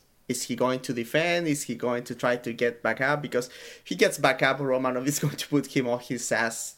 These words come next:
again and again until he gets tired. Uh, Taibura should be, like, the, he's, like, the, the more proven product, but I'm feeling like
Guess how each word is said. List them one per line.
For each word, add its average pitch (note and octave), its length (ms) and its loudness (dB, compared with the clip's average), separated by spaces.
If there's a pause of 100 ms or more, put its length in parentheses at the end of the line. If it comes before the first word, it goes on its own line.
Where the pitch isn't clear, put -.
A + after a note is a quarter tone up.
(140)
again A#2 520 0
and A#2 160 0
again A2+ 320 2
until B2+ 320 -6
he B2 160 -10
gets - 340 -2
tired. A#2 360 2 (920)
Uh, A#2 720 2 (1400)
Taibura D3 480 4
should A#2+ 320 -2
be, B2 220 2
like, A#2 320 0
the, A2+ 580 0 (300)
he's, G#3 340 -2
like, C#3 220 2
the, - 140 -4 (840)
the D3 140 4
more D3+ 220 4
proven C#3 460 -2 (100)
product, C#3 640 0
but A#2+ 500 2 (640)
I'm D3+ 140 4
feeling C#3 380 2
like A#2 340 0